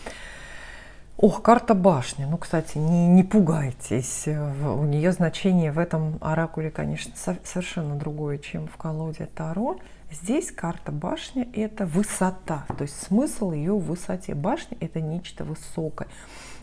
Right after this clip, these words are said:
И, со-, м, естественно, она тут здесь как предсказание. То есть для вас достижение высокого положения. Кстати, очень большие перемены в жизни карта предсказывает. Большие.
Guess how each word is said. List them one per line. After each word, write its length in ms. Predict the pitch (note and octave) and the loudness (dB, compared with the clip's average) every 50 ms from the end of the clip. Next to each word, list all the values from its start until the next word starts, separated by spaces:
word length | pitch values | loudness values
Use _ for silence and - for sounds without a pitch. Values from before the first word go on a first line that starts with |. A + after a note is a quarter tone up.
| - - - | -10 -4 0
И, 220 | F#3 F3 E3+ E3 | 2 2 2 2
со-, 280 | D#3 - - F#3 E3+ E3 | 0 -2 0 0 0 0
м, 320 | - D#3 E3+ E3 D#3+ D#3+ | 0 0 0 0 0 -2
естественно, 420 | D#3+ D#3+ - - E3 - - E3+ E3 | -4 -4 -4 -6 -4 -4 -2 -2 0
она 160 | E3+ E3+ E3 | 0 0 -2
тут 160 | - - - | -2 -4 -4
здесь 180 | D#3+ E3+ D#3+ - | -4 -4 -4 -2
как 160 | - E3 - | -4 -4 -4
предсказание. 840 | - F3 F3 F3 - - F3+ F3+ F3 F3 F#3 F3 E3 D#3+ D#3 D#3 - - - - - - - | -2 -4 -4 -4 -4 -2 -2 0 2 2 0 0 0 0 -2 -4 -6 -8 -10 -10 -8 -8 -8
То 80 | - | -8
есть 140 | E3 - - - - - - - | -8 -8 -8 -10 -10 -12 -10 -2
для 160 | - D#3+ F3+ E3+ | 2 4 4 6
вас 180 | G#3 C4+ C4+ | 6 4 4
достижение 720 | - C#3+ E3 - - - F3 E3+ E3 F3+ G3 G#3+ G3 F3+ | 2 0 -2 -2 -4 -4 -4 -2 0 2 4 4 4 4
высокого 840 | D3+ D3 D3+ - - - - - F3 F3+ G3 F#3+ F#3+ - F3+ E3 D#3+ | 2 0 -2 -4 -6 -4 0 2 4 4 4 2 2 -2 -4 -4 -6
положения. 760 | - - - D#3 D#3 D#3 E3 D#3+ D#3+ E3 E3 D#3+ D#3 D#3 D#3 | -8 -6 -6 -4 -4 -2 -4 -4 -4 -4 -4 -4 -4 -4 -6
Кстати, 340 | - - - D#3+ D#3 - F3+ - | -8 -8 -8 -6 -4 -4 -2 -2
очень 320 | A#3+ C4 C4 - - G3 | -2 -2 -2 -2 -2 -2
большие 340 | E3 D#3+ D#3+ - - - F#3 | -2 -2 -4 -6 -6 -8 -6
перемены 520 | F#3 - E3 E3 D#3+ E3 E3 E3+ E3+ E3 | -4 -4 -4 -4 -4 -4 -4 -4 -4 -4
в 40 | D#3+ | -6
жизни 320 | D3+ D3+ D3+ D3 D3+ D3+ D#3 | -6 -6 -6 -6 -6 -8 -8
карта 400 | - - - E3 - - - - | -8 -8 -10 -10 -10 -10 -14 -14
предсказывает. 800 | - - - - - - - - - F3+ - - - F#3+ F#3 - - - - | -14 -16 -18 -18 -16 -14 -14 -14 -14 -14 -14 -14 -14 -14 -14 -16 -14 -10 -8
Большие. 640 | F3 E3 E3 E3 E3+ - - - - F#3+ F#3+ G#3 | -4 -4 -4 -4 -6 -8 -8 -6 -4 -4 -4 -4